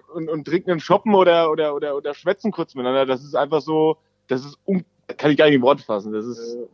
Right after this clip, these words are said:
Speaker 2: unwirklich so.
Speaker 1: Ja, unwirklich, ja.
Speaker 2: Im, vor, nach drei Jahren oder so, ne? Nachdem diese Idee geboren wurde.
Speaker 1: Ja. Wir hatten heute zum Beispiel, äh,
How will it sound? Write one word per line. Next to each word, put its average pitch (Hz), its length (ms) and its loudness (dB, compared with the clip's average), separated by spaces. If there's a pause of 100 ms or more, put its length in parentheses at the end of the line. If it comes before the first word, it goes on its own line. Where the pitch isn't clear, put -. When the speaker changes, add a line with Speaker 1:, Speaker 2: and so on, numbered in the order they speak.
(160)
Speaker 2:
unwirklich 151 560 -2
so. 117 140 -4
Speaker 1:
Ja, 117 140 6
unwirklich, 123 580 2
ja. 107 220 -8 (100)
Speaker 2:
Im, 147 120 -4 (120)
vor, - 220 -8 (180)
nach 127 140 -6
drei 120 220 0
Jahren 127 300 0
oder 113 160 -6
so, 107 180 -20
ne? 127 280 -10
Nachdem 151 300 0
diese 147 200 0
Idee 143 340 4
geboren 131 400 -4
wurde. 127 260 -6
Speaker 1:
Ja. 117 200 4 (220)
Wir 131 140 2
hatten 165 180 2
heute 196 240 2
zum 185 160 -8
Beispiel, 196 540 -4 (400)
äh, 139 220 0